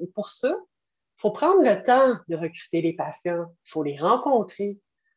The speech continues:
Faut aussi leur expliquer les besoins et les attentes.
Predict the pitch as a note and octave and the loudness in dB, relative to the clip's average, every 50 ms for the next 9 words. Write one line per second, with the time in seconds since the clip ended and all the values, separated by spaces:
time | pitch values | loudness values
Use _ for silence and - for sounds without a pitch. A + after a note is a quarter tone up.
0 | _ _ _ - G#3 G#3 - - G#4+ F#4 B3 G#3 F#3 G#3+ C#4 - - - - - | _ _ _ -6 -6 -2 2 2 4 6 6 4 4 2 0 -2 -6 -12 -12 -12
1 | G#3+ - - C4 C#4 A#3+ G#3+ E3+ E3+ F3 E3 D#3+ D#3+ F#3 F#3+ G3+ G3+ - - _ | -12 -10 -8 -6 -4 -2 -2 -2 0 -2 -2 -2 -4 -4 -4 -4 -6 -8 -6 _
2 | D4 D4+ D#4 C#4+ B3 G3 E3+ F3+ E3+ E3+ F3 - G3+ G#3+ A3 G#3+ G3+ - | 0 0 2 2 0 -2 -2 -4 -6 -6 -6 -4 -4 -4 -4 -4 -6 -10